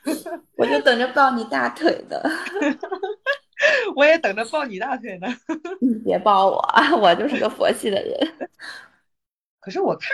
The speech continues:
Speaker 2: 着你，总感觉你不像佛系的。
Speaker 1: 怎么长了一张精明的脸？
Speaker 2: 看着你是比较坚强。
Speaker 1: 哦，坚强是坚强，但是，哎，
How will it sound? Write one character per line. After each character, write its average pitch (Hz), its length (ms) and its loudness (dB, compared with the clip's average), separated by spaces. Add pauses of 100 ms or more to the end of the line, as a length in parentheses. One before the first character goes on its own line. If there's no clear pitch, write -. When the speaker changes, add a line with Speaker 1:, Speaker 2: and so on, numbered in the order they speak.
Speaker 2:
着 320 60 4
你， 185 220 0
总 202 160 -6
感 214 160 4
觉 196 80 -2
你 180 100 -2
不 160 120 -8
像 226 220 -4
佛 135 200 -10
系 143 180 -8
的。 127 180 -8 (1500)
Speaker 1:
怎 196 100 -8
么 180 120 -2
长 175 200 0
了 185 80 -2
一 - 20 -4
张 208 180 -2
精 220 180 -4
明 175 140 -2
的 175 100 0
脸？ - 340 -4 (840)
Speaker 2:
看 392 220 4
着 226 80 4
你 165 140 2
是 165 440 4
比 151 120 -6
较 156 180 6
坚 170 240 2
强。 131 280 -6 (920)
Speaker 1:
哦， 160 260 -16
坚 381 160 0 (100)
强 240 200 2
是 220 100 -4
坚 185 240 -2
强， - 460 -10 (300)
但 233 160 0
是， 196 420 -2 (1120)
哎， 208 340 -4